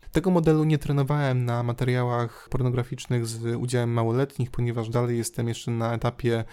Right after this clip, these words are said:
kolekcjonowania różnorodnych zgód, które mi to umożliwią.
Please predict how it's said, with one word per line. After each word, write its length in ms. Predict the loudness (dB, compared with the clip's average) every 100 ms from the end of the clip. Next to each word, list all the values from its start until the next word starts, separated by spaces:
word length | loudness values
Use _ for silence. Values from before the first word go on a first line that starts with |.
| -16 -20 -20 -8
kolekcjonowania 1120 | 2 2 2 0 0 2 2 4 2 0 -2 -2
różnorodnych 680 | -2 0 2 2 2 -2
zgód, 400 | -2 0 0 0
które 300 | -6 0 0
mi 140 | 2 0
to 260 | 0 -2 -2
umożliwią. 840 | 0 0 0 -2 -2 0 0 0